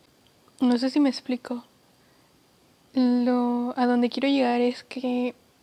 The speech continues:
mm, si me quiero llamar artista, sería con las ilustraciones que hago, los personajes, las historias que desarrollo y toda la investigación que hay detrás.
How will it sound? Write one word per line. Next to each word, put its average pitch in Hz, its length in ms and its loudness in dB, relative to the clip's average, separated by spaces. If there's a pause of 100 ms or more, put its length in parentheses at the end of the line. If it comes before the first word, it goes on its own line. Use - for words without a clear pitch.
(1600)
mm, 247 360 -2 (440)
si - 220 0
me 247 180 4
quiero 262 240 0
llamar 240 340 0
artista, 254 640 -6 (1600)
sería 247 800 0
con 247 480 -2
las 247 260 -2
ilustraciones 240 680 -6
que 247 180 -4
hago, 247 440 -2 (720)
los 247 200 -4
personajes, 254 1300 -6 (140)
las 262 200 2
historias 247 460 0
que 254 100 -6
desarrollo 254 760 -4 (280)
y 247 120 -2
toda 254 360 2
la 247 460 0
investigación 254 800 -2
que 269 80 -4
hay 254 80 0
detrás. 269 460 -4